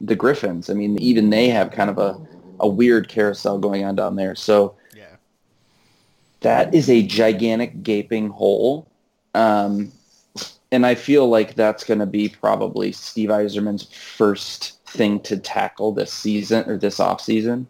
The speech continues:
Speaker 1: uh, whether it be in the draft or free agency, I can't say, or a trade. But I think that's going to be, like, his, like, one of his,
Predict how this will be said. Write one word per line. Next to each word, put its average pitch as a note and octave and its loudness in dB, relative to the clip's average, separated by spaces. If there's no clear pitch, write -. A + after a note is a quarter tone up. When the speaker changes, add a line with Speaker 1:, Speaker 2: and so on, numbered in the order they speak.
Speaker 1:
uh, G2 2
whether G#2 2
it G2+ -4
be G#2 -2
in G2+ 0
the G2 0
draft G2+ -4
or G#2 2
free G#2+ -2
agency, C#3 -2
I G#2+ 0
can't G#2 -4
say, A2+ 2
or G#2+ 4
a G2 0
trade. A#2 -2
But G#2+ 2
I A2 4
think A#2+ -2
that's G2+ -6
going G#2+ -2
to G2+ -2
be, G2+ -2
like, G2+ -4
his, G#2 0
like, G2 2
one G#2+ 2
of G2 -4
his, G2+ 0